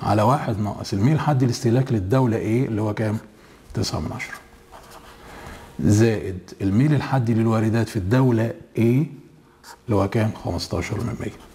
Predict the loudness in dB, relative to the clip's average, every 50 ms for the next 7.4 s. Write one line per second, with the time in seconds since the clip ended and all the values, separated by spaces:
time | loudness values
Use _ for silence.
0 | -20 -20 -20 -20 -20 -20 -20 -20 -20 -20 -20 -20 -20 -20 -20 -20 -20 -10 -4 0
1 | 2 4 4 4 4 4 0 -2 -10 -12 -14 -6 0 2 2 4 4 4 4 4
2 | 6 4 4 2 0 -2 -6 -4 -4 -4 -4 -6 -6 -2 0 2 2 2 2 2
3 | 2 0 0 2 2 2 4 4 4 2 2 0 0 0 0 0 -2 -2 -2 -2
4 | 0 0 0 0 -2 -4 -14 -20 -20 -20 -20 _ -8 -2 2 2 2 2 2 0
5 | 0 0 0 0 -2 -2 -2 -4 -2 -2 -2 -2 -2 -2 0 -2 -2 -2 0 0
6 | 0 2 0 0 0 0 2 2 2 2 2 2 2 2 0 -2 -2 -4 -4 -6
7 | -4 -2 2 2 2 2 2 0